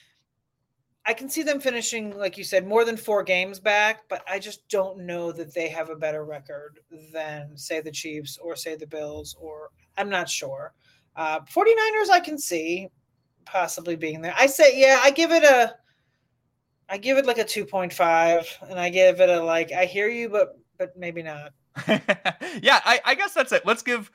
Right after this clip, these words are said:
Speaker 2: let's give the
Speaker 1: <laughs>
Speaker 2: forty-niners a tepid water, and we'll give the
Speaker 1: Right.
Speaker 2: Ravens a, a scorching
Speaker 1: Yeah.
Speaker 2: hot. So it
Speaker 1: Okay.
Speaker 2: will land on spicy. <laughs>
Speaker 1: That's, yeah, there you go.
Speaker 2: That makes perfect sense. All right, so, uh, let's see here. Let's see.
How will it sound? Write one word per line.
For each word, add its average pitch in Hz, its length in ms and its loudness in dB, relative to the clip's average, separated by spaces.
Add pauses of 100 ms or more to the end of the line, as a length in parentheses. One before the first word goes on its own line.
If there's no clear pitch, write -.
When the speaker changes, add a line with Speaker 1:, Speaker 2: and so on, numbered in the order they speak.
(160)
Speaker 2:
let's 190 180 0
give 247 180 -2
the 202 80 -2
Speaker 1:
<laughs> 170 120 -10
Speaker 2:
forty-niners 185 640 2
a 156 60 -10
tepid 151 380 -4
water, 123 520 0 (280)
and 123 160 -2
we'll 143 120 -4
give 147 120 -2
the 143 120 4
Speaker 1:
Right. 143 60 2
Speaker 2:
Ravens 143 460 0
a, 117 300 0
a 117 100 -6
scorching 185 400 -4
Speaker 1:
Yeah. 143 60 -4
Speaker 2:
hot. 80 160 -10 (120)
So 107 300 -4
it 220 60 0
Speaker 1:
Okay. 208 180 0
Speaker 2:
will 139 80 -10
land 170 260 2
on 139 160 -2
spicy. - 480 -8 (160)
<laughs> - 160 -8
Speaker 1:
That's, 208 280 -2
yeah, 311 240 4
there 208 160 0
you 175 100 -4
go. - 220 -10 (1200)
Speaker 2:
That 170 220 6
makes 160 200 -2
perfect 135 340 -10
sense. 117 240 -6 (340)
All 190 220 6
right, 165 240 0
so, 175 280 2
uh, 180 420 4
let's 202 160 -10
see 180 100 -6
here. 156 140 -2
Let's 170 280 -4
see. 151 540 -6